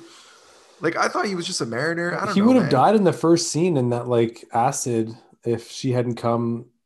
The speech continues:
Speaker 2: and unlocked it,
Speaker 1: Oh
Speaker 2: which, by
Speaker 1: my
Speaker 2: the way, I love
Speaker 1: God.
Speaker 2: her, I love her unlocking. She literally just slams it with
Speaker 1: She,
Speaker 2: a knife,
Speaker 1: yeah.
Speaker 2: and it just, <laughs> the log
Speaker 1: Dude,
Speaker 2: explodes.
Speaker 1: don't even get me
Speaker 2: <laughs>
Speaker 1: started. A guy lands on top of him,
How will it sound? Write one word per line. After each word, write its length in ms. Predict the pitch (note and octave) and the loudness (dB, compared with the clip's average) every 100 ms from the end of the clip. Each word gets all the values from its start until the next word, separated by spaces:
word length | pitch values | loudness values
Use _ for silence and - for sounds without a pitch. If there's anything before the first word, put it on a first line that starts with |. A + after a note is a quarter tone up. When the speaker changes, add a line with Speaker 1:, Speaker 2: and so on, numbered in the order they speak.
| _ | _
Speaker 2:
and 140 | A#2 A#2 | -8 -4
unlocked 360 | A#2 A#2 B2 | 0 0 2
it, 40 | A2+ | 2
Speaker 1:
Oh 40 | A#2 | 2
Speaker 2:
which, 60 | |
by 140 | A2+ A#2 | 4 2
Speaker 1:
my 40 | |
Speaker 2:
the 80 | A#2+ | 4
way, 80 | A#2 | 4
I 40 | |
love 180 | B2+ D#3 | 4 2
Speaker 1:
God. 80 | C3 | 0
Speaker 2:
her, 140 | C3+ | 0
I 20 | |
love 160 | C3 D3 | 2 4
her 100 | E3+ | 2
unlocking. 580 | B2 B2 A2+ B2 E3+ F3+ - _ _ | 2 2 0 0 -2 -4 -10 _ _
She 140 | - B2+ | -6 0
literally 240 | C#3 D#3 | 2 2
just 200 | C3+ C3 | 0 -4
slams 380 | - A#2 A#2 A#2 | -2 0 0 -2
it 120 | A2+ | -4
with 100 | A2+ | -4
Speaker 1:
She, 40 | A2 | -6
Speaker 2:
a 40 | |
knife, 160 | G#2 A2+ | -2 -2
Speaker 1:
yeah. 200 | G2+ C3 | -2 -4
Speaker 2:
and 100 | A#2 | -8
it 80 | A2+ | -6
just, 340 | B2 B2+ - - - _ | -4 -6 -6 -12 -20 _
<laughs> 280 | _ _ F3 | _ _ -10
the 60 | |
log 160 | C#3+ C3 C3+ | -8 -4 -2
Speaker 1:
Dude, 100 | C#3 | -2
Speaker 2:
explodes. 560 | - - A#2 G#2+ A#2 C3+ | -4 -12 -12 -10 -6 0
Speaker 1:
don't 220 | C3+ F3 | 0 2
even 160 | F#3 F3+ | 0 0
get 100 | F3 | 0
me 80 | E3 | 0
Speaker 2:
<laughs> 120 | - | 0
Speaker 1:
started. 380 | C3+ C3 C3 - | 2 2 0 -2
A 80 | B2 | -4
guy 300 | C3 C3+ D3 | 2 2 2
lands 520 | B2+ B2 C3+ E3 D3+ | 0 0 0 -4 -4
on 200 | D3+ D3+ | -2 -2
top 260 | C3+ C3 A#2+ | 0 -2 -2
of 80 | |
him, 160 | A#2 | -4